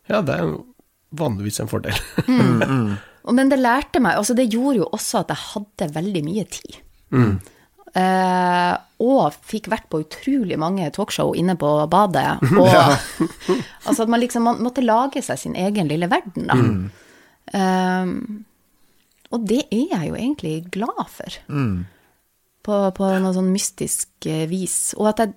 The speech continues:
Speaker 2: eh, trives egentlig ganske godt i mitt eget selskap.
Speaker 3: Mm.
Speaker 1: Mm.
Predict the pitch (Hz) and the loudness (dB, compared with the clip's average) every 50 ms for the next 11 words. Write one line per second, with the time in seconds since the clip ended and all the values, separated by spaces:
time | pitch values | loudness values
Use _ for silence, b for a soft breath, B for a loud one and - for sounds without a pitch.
0 | _ - - 190 B B B B B B _ - - - 240 254 294 294 - 190 | _ -10 -8 -6 B B B B B B _ -10 -6 -2 0 0 0 0 0 -2
1 | - - 151 190 220 214 - - 165 165 165 - - 202 185 233 - - - _ | 0 0 0 0 -2 -2 -4 -4 -4 -4 -4 -4 -6 -6 -4 -4 -4 -6 -8 _
2 | - - 139 151 - 180 185 190 190 175 165 _ _ _ - - 202 214 233 - | -8 -6 -4 -4 -4 -4 -4 -4 -4 -6 -8 _ _ _ -8 -4 -4 -4 -4 -6
3 | - - - - - - - - - - - - _ - - - 139 127 104 120 | -8 -8 -6 -6 -8 -8 -10 -20 -20 -20 -20 -20 _ -12 -8 -6 -4 -2 0 0
4 | 113 98 | 0 0